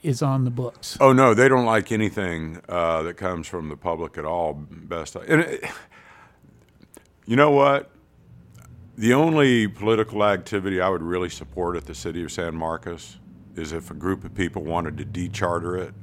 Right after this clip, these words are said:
Speaker 2: I would show 'em how.
Speaker 1: Yeah.
Speaker 2: I, I, to me, it's that, that lost of a cause. It is insane over there.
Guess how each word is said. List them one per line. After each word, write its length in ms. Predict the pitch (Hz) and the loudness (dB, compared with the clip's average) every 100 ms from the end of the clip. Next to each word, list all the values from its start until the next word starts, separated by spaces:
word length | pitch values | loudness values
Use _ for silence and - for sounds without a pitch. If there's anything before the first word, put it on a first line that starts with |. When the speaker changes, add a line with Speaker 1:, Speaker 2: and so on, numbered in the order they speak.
| - | -10
Speaker 2:
I 80 | 85 | -8
would 180 | 76 73 | -6 -6
show 240 | - 82 | -6 -6
'em 100 | 76 | -6
how. 280 | 76 65 - _ _ _ - - | -8 -10 -12 _ _ _ -20 -18
Speaker 1:
Yeah. 140 | 117 113 | 0 6
Speaker 2:
I, 460 | 110 98 107 98 | 6 6 2 2
I, 40 | 104 | -8
to 200 | - 107 | -4 0
me, 180 | 123 | 2
it's 220 | 104 - - | 2 0 -8
that, 340 | 95 98 87 - 90 | -2 -2 -4 -10 -2
that 240 | 98 90 | -2 0
lost 320 | 95 85 - | -4 -4 -6
of 100 | 80 | -12
a 60 | 65 | -10
cause. 480 | - 76 69 - - | -8 -6 -8 -12 -12
It 120 | 104 82 | -8 -8
is 140 | 69 | -8
insane 560 | 67 - - 98 98 67 | -14 -14 -12 -10 -10 -12
over 260 | 64 62 | -16 -18
there. 320 | 50 57 - | -18 -18 -20